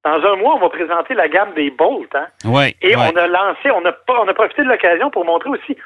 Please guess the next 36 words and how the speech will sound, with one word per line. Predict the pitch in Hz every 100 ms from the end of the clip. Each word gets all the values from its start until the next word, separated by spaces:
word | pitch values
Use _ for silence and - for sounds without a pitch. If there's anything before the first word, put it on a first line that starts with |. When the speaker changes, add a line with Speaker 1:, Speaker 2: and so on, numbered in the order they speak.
| -
Speaker 1:
le | 165 156 135
volant | 160 185 175 240 - _ _ -
du | 160 180
nouveau | 226 185 269
Bolt | - 190 208 - - -
utilitaire | 208 - 196 175 143 -
sport. | 135 185 381 -
Speaker 2:
Oui. | 117 135
Speaker 1:
Parce | - -
que | 180
la | 170
prochaine | 170 220
Speaker 2:
Oui. | 214
Speaker 1:
version | 185 190
de | 165
la | 143
Bolt | 180 147
va | 147
être | 135
un |
V | 127 131
U | 151
S. | 277 294 127
Speaker 2:
Oui. | 151 156 -
Speaker 1:
Et | 277 370 -
il | 170
y |
aura | 175 185 262
le | 196
Super | - - 190
Cruise. | - 302 151 _ _ _ _ _ _ _ -
Speaker 2:
Oui, | 139 151 - -
en | 113
plus. | 107 123 92 - - _ _ -
Fait | 101
que | 90